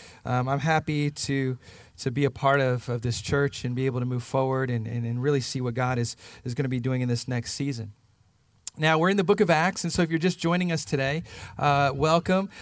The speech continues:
Uh, we've been going through the book of Acts this year, and we're, uh, over halfway through the book of Acts. And so we're in Acts fifteen, uh, verses thirty-six through forty-one today.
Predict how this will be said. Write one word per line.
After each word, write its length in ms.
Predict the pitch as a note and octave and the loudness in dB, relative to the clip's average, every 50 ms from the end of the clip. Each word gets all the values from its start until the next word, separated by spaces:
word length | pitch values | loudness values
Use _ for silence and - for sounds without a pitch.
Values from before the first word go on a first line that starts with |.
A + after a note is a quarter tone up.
| - - | -14 -4
Uh, 160 | - D3+ D3+ D#3 | 0 2 4 6
we've 140 | E3 E3+ E3+ | 6 6 6
been 140 | F3 E3+ D#3+ | 4 2 2
going 240 | D3+ F3 F3+ F#3 | 4 4 2 2
through 140 | F3+ - E3+ | 0 -2 -4
the 40 | D#3+ | -2
book 160 | D3+ F3+ D#3+ | 0 0 -2
of 80 | E3 D#3 | 2 2
Acts 280 | E3 E3 E3 - - | 2 2 2 0 -2
this 220 | - D#3 C#3+ - - | -4 -4 -4 -2 -4
year, 440 | D#3+ F3 F#3+ F#3+ F#3+ F#3+ F#3+ F3+ - - - - - | -2 0 2 4 4 4 2 0 -2 -8 -16 -16 -6
and 320 | - D#3+ D#3+ D#3+ E3 E3+ D#3 | -2 2 2 4 4 2 2
we're, 440 | E3+ E3+ E3+ E3+ E3+ E3+ E3+ D#3 - - - - - - | 0 2 4 4 6 4 4 2 -2 -8 -20 -20 -14 -2
uh, 240 | - D3+ D3+ D3+ - | 2 4 4 4 6
over 260 | F3+ G#3 A#3+ A3+ A#3 F3+ | 6 4 6 6 4 2
halfway 600 | D3 D#3 G3 G#3+ B3+ A#3 - - G3+ A3 G#3+ G3+ | 2 4 4 4 4 4 2 2 0 2 2 2
through 600 | F#3 - - G3 A3+ B3 A3 F#3 F3+ F3+ F#3 - | 0 -2 -4 -2 0 0 2 2 2 0 0 -2
the 160 | - D3+ E3+ D#3 | -4 -6 -6 -4
book 180 | - F3+ - | -4 -2 -2
of 80 | F3+ D#3+ | 2 2
Acts. 260 | G3+ A3 E3 - - | 4 2 2 0 -2
And 80 | E3+ D#3+ | -4 -2
so 160 | - F#3+ F3+ | 0 0 0
we're 220 | F3+ F3+ F3 E3+ | 2 2 2 2
in 140 | E3 D#3 - - | 2 0 -2 -2
Acts 440 | F3 F#3 G#3+ A3+ - - - - - | 0 0 0 0 -2 -4 -6 -6 -4
fifteen, 720 | - G#3 G#3 G3+ - - - G#3 G3 F3+ E3 E3 F3+ - - - - - - - | 2 2 2 2 2 -2 -4 -2 0 0 0 0 -2 -4 -6 -10 -18 -20 -14 -4
uh, 220 | - E3 E3 E3 E3 | 2 4 4 4 4
verses 340 | E3+ F#3 F3+ - D#3+ D#3 - | 2 0 -2 -2 -4 -4 -2
thirty-six 500 | - F#3+ F#3+ G3 F#3 - - F#3 F3+ - | 0 0 0 0 0 0 -2 -2 -2 -2
through 160 | - F3 E3+ | -4 -4 -4
forty-one 540 | - - E3+ F3+ F3 E3+ D#3+ E3 E3+ F3+ F3 | -2 0 0 2 2 2 2 0 0 0 0
today. 400 | - - D3 C#3+ C3+ C3+ D3 | -2 0 0 2 2 0 -2